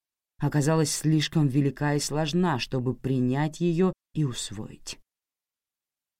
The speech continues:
Вам все-таки нужно научиться этому. Чего стоит жизнь,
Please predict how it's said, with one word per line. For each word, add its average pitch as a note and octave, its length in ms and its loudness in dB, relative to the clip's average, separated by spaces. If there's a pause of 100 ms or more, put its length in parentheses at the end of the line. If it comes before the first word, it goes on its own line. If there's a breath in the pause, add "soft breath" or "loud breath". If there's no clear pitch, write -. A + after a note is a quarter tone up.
(360)
Вам F3 580 4
все-таки B3+ 720 2
нужно F#3+ 380 2
научиться D3+ 580 -4
этому. A2 440 -8 (640)
Чего C3+ 440 2
стоит B2 460 -2
жизнь, E3 520 2